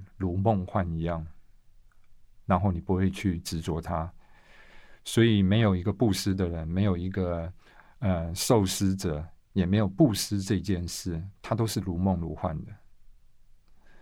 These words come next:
因为它都是因缘和合。而你一切所见的、所做的、所想的，这些呢，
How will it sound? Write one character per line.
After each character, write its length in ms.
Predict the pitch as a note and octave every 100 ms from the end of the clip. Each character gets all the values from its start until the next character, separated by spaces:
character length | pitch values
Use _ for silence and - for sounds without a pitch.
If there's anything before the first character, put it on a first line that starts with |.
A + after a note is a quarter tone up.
| - - - -
因 120 | A2
为 100 | A2+
它 180 | G2 G2
都 160 | G2 F#2
是 440 | - F#2+ F2 E2+ - - - - - -
因 180 | G#2+ A2
缘 240 | F2+ F2
和 240 | - E2
合。 240 | D#2+ F#2 - - - - - - - - - - - - - - -
而 100 | A2
你 220 | A#2 G#2
一 140 | G2 G2
切 320 | - E3+ A#2
所 280 | - F2+ E2
见 440 | - C3 G2+ F2
的、 260 | F2 E2+ F2+
所 360 | - - F2+ F2
做 360 | - C3+ G2
的、 220 | F2 F2
所 260 | F2 - G2+
想 400 | A#2+ - D#2+ D#2+
的， 160 | D2 D2+ - - - - - - _ - - - - - - -
这 120 | C#3+
些 380 | C3+ - A#2 A2+
呢， 260 | A2+ A#2